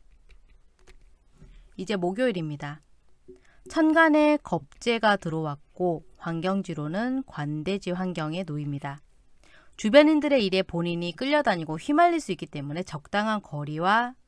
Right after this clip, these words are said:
적당한 거절이 필요합니다. 이제 금요일입니다. 천간에는 비견이 들어왔고 환경지로는 목욕지 환경에 놓이는데요. 주변 사람들과 본인의 입지가 불안해질 수 있습니다.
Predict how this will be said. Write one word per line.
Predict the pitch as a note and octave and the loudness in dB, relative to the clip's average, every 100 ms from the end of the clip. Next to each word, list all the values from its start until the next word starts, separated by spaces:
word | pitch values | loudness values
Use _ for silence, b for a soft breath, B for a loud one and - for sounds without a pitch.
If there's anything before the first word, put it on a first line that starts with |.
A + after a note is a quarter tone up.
| _ _ _ | _ _ _
적당한 | D3+ - - D#3 E3+ G#3+ | -18 -14 -10 -8 -6 -8
거절이 | - D3+ D#3 A#3+ A3+ | -8 -8 -2 -2 -4
필요합니다. | - F3+ C3+ C3+ C3+ D3 _ _ _ - - - | -8 -8 -8 -12 -16 -18 _ _ _ -20 -20 -10
이제 | F#3+ F#3 | -6 -4
금요일입니다. | F#3 F3 G3 G3 D3+ C#3+ C#3+ C#3 _ _ _ _ _ b b b b b | -4 -4 -2 -2 -4 -8 -10 -16 _ _ _ _ _ b b b b b
천간에는 | - D4 D#4+ D#4 D4 C4+ C4+ C4+ | 0 4 6 6 4 2 2 0
비견이 | - F3+ G3+ C#4 B3+ | -2 0 4 4 2
들어왔고 | F3+ E3 C#3+ - - D#3 G3+ D4+ _ _ | -2 -4 -6 -10 -10 -2 2 2 _ _
환경지로는 | - G3+ G3+ C4+ C#4 A#3 E3+ D3+ G3+ F#3 C#3 C#3+ _ _ _ | -8 -4 0 0 0 -2 -4 -4 -2 -4 -6 -12 _ _ _
목욕지 | F3 F#3 G3 C#4+ D4 _ - G#3 | 0 0 0 -2 -2 _ -8 -4
환경에 | G3 F#3+ F3 E3 E3 | -4 -4 -4 -6 -6
놓이는데요. | D3+ D3+ E3 D3 C#3 D#3 F3 - _ b b b | -6 -6 -6 -8 -6 -4 -4 -6 _ b b b
주변 | - G3+ B3+ | -4 2 2
사람들과 | C#4 C#4 C4 B3 A#3 | 4 2 2 2 0
본인의 | - G3 A#3+ B3 G#3+ | 2 0 2 0 -2
입지가 | A3 - A3+ G#3+ | -8 -8 -4 -2
불안해질 | G3+ - G#3+ E4 D#4+ - | -2 0 4 6 6 0
수 | D3+ - | -8 -12
있습니다. | B2+ - C3+ C3 C3 | -14 -10 -10 -10 -14